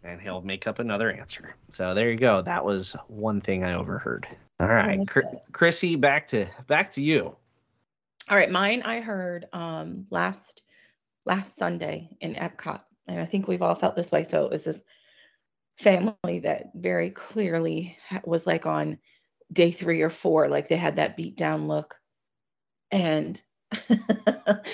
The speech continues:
Speaker 2: and the daughter said, or the, I don't know if she was the daughter, whatever, the young girl, teenager said, um, "Well, I wanted to go on Remy again." And the mother said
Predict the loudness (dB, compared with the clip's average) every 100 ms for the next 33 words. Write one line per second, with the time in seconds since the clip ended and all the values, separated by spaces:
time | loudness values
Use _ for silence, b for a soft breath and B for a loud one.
0 | B 2 4 4 4 2 2 0 -2 0
1 | 0 -4 -12 _ -8 -8 -8 -4 -2 0
2 | 0 0 -4 -6 -16 -20 -14 -10 -6 -4
3 | -4 -2 0 0 0 -4 0 0 0 -4
4 | -10 -14 -4 2 6 6 4 -2 -2 -2
5 | -4 -2 2 4 2 -2 b b b b
6 | b b _ _ _ 2 2 2 -2 -8
7 | 2 4 4 0 _ 0 4 4 2 0
8 | 0 2 2 2 0 -2 -2 -4 -4 -4
9 | -4 -6 -2 0 0 2 4 4 4 4
10 | 4 2 2 4 4 0